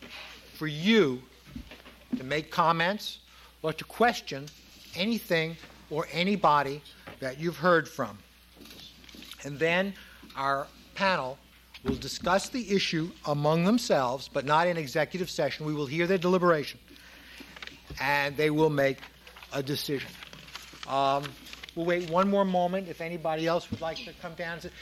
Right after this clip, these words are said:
Uh, if, if you think that you might be more comfortable on the stage, there's lots of room and there's more chairs. You wanna stay on the stairs? Anybody else wanna come on down?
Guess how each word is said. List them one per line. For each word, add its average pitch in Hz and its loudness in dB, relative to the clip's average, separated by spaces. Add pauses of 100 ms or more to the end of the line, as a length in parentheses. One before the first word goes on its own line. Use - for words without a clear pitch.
(400)
Uh, 170 0 (340)
if, 185 -6
if 185 -4
you 196 -2
think 240 -4
that 214 -2
you 196 -2
might 185 0
be 190 -6
more 180 0
comfortable 190 0
on 160 -4
the 156 -6
stage, 180 2
there's 143 -6
lots 165 0
of 165 -6
room 170 -4
and 165 -8
there's 139 -4
more 156 -4
chairs. 143 -6 (1500)
You 147 -8
wanna 151 -6 (180)
stay 156 -6
on 156 -6
the 156 -10
stairs? 135 -6 (880)
Anybody 151 2
else 180 2
wanna 190 0
come 185 -2
on 190 6
down? 190 4